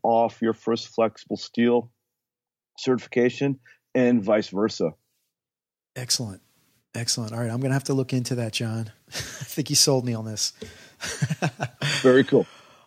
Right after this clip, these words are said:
Speaker 2: All right. Couple quick questions here. Standard questions that I ask all the guests. So we know where to find you. People can find you at flexible steel dot com or extreme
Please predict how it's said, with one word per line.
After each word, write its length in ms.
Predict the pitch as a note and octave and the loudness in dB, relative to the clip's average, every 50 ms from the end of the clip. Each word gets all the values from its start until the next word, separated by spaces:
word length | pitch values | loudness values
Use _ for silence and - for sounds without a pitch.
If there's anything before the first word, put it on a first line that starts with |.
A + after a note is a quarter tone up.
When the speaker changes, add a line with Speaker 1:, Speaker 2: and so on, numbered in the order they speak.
| _ _ | _ _
Speaker 2:
All 120 | - B2 B2 | -2 0 0
right. 260 | A#2+ A#2+ A#2+ A#2 A#2 - _ _ | 0 0 -2 -4 -8 -14 _ _
Couple 420 | - F#3 F3 - F3+ F3 E3+ D#3 - _ | -2 -2 -2 0 -2 -2 -2 -4 -6 _
quick 240 | - - G3 F3+ - | -4 0 0 0 0
questions 380 | - F#3+ F3 E3 - F3+ E3 - | 2 2 2 2 2 0 -2 -2
here. 380 | F3+ E3+ E3+ E3 F3 F3+ F3 - | 0 0 0 0 -2 -4 -2 0
Standard 380 | - - - A3 A3+ A3 G#3+ | 0 2 2 2 2 0 0
questions 380 | A3 - G#3 F#3+ - G#3 G3 E3 | 2 2 2 2 2 0 0 0
that 100 | F3 E3+ | 2 2
I 300 | D#3+ D#3+ D#3+ D#3 D3 C3 - - _ - | 2 2 2 0 -2 -6 -12 -18 _ -6
ask 300 | D3+ D3+ C#3+ - - D#3 | -4 -2 -2 -2 -2 -2
all 100 | D3 C#3+ | -2 -2
the 80 | C#3+ - | -2 -2
guests. 300 | - D3 D3+ D3 - - | -2 -2 0 2 2 4
So 140 | F3 E3 | 4 2
we 460 | D#3+ C#3+ D#3+ D#3+ F#3 F#3 F#3 F3 D3+ - D#3 | 2 0 -2 -2 -2 -2 -2 -6 -10 -12 -6
know 200 | D#3+ E3 F3 F3+ | -2 0 0 0
where 180 | F3 F3+ F3+ E3+ | 0 0 -2 -2
to 120 | - F#3 | -2 -6
find 320 | - - E3+ E3+ E3+ E3 E3 | -4 -2 -2 -2 -2 -2 -2
you. 440 | F3 F3 F3+ F3 E3 D3+ A2+ A2 C3+ D#3+ D#3 - _ | -2 0 0 0 -2 -4 -6 -12 -16 -18 -20 -18 _
People 220 | - D#3+ C3+ C#3+ C3 | -2 0 0 0 -2
can 140 | - C3+ | -2 -4
find 180 | - - C#3+ C#3 | -2 0 0 0
you 80 | C#3+ B2+ | 0 0
at 80 | - | 0
flexible 300 | - D3+ C#3+ - - C#3 | 0 0 2 2 2 4
steel 200 | - - D#3+ D3 | 4 6 6 6
dot 180 | C3+ C3+ B2 - | 4 4 2 2
com 420 | - F3 F#3 F#3 F3+ F3+ F3 E3 | 2 4 4 6 6 4 2 2
or 180 | - C#3+ C3 B2 | 0 0 0 0
extreme 640 | A#2+ A#2 - - - - D3+ D3+ D3+ D3 C#3+ C3+ | 2 2 0 0 2 2 0 2 2 0 -2 -4